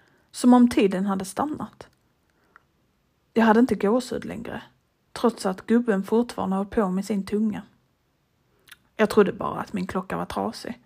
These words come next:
så jag somnade om igen. Jag kommer ihåg. Jag minns dess varma, ruttnande andedräkt. Jag minns hur det smög sig bakom mig. Jag var rädd.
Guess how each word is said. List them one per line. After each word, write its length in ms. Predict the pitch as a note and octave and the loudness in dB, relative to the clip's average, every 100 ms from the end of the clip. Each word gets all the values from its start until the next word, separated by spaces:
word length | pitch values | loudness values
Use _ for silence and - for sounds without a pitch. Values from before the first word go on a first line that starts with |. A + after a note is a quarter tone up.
| _ _ _ _ | _ _ _ _
så 160 | - A#3+ | 4 6
jag 140 | F#3+ | 6
somnade 360 | F#3+ F#3+ F#3 A#3+ | 2 -2 0 2
om 180 | G#3+ A3 | 2 0
igen. 220 | A#3+ G#3+ _ _ _ _ _ _ _ _ _ _ _ _ _ _ _ _ _ _ _ _ _ _ _ _ - | 0 -4 _ _ _ _ _ _ _ _ _ _ _ _ _ _ _ _ _ _ _ _ _ _ _ _ 2
Jag 160 | B3 A3 | 2 6
kommer 320 | A3+ G#3 G3+ | 4 4 2
ihåg. 440 | G3 G#3 F#3+ - _ _ _ _ _ _ _ _ _ _ _ _ _ _ _ _ | 0 -2 -6 -14 _ _ _ _ _ _ _ _ _ _ _ _ _ _ _ _
Jag 160 | A3 A3 | 6 8
minns 380 | A#3+ G3 F#3+ | 8 4 -2
dess 240 | - F#3+ F#3+ | -4 -4 2
varma, 500 | F#3+ A3 A#3 F#3+ F3+ | 4 4 4 0 0
ruttnande 540 | G#3 G#3+ - G3+ F#3 | 0 0 -2 -4 -2
andedräkt. 720 | G#3 G3+ F3+ F#3 - _ - _ _ _ _ _ _ _ _ _ _ _ _ | 0 -2 -4 -10 -18 _ -20 _ _ _ _ _ _ _ _ _ _ _ _
Jag 100 | A3+ | 6
minns 320 | B3 A3 G#3 | 8 8 4
hur 60 | G#3+ | 0
det 80 | G3+ | 0
smög 400 | - B3 G#3+ F#3 | 2 2 4 2
sig 160 | - | -2
bakom 400 | G3+ G#3+ A3+ - | 0 0 -2 -8
mig. 200 | - G#3+ - _ _ _ _ _ _ _ _ _ _ _ | -8 -10 -16 _ _ _ _ _ _ _ _ _ _ _
Jag 140 | G3+ | 2
var 140 | G3 F#3+ | 4 2
rädd. 320 | A#3+ G#3+ | -2 -4